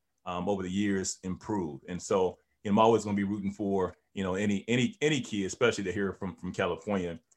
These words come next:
uh, to make that jump. And me being a former Rocket myself, you know, I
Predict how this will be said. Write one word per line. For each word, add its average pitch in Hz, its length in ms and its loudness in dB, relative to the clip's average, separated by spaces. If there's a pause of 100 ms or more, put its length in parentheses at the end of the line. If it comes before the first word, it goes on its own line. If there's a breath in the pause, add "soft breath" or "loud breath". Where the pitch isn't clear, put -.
(220)
uh, 85 280 -2
to 92 120 -8
make 95 200 0
that 90 180 2
jump. 92 300 -4
And 90 100 2
me 101 140 4
being 92 160 -2
a 87 60 -4
former 95 300 -2
Rocket 135 340 6
myself, 107 460 2 (380)
you 101 100 -6
know, 95 80 0
I 107 120 2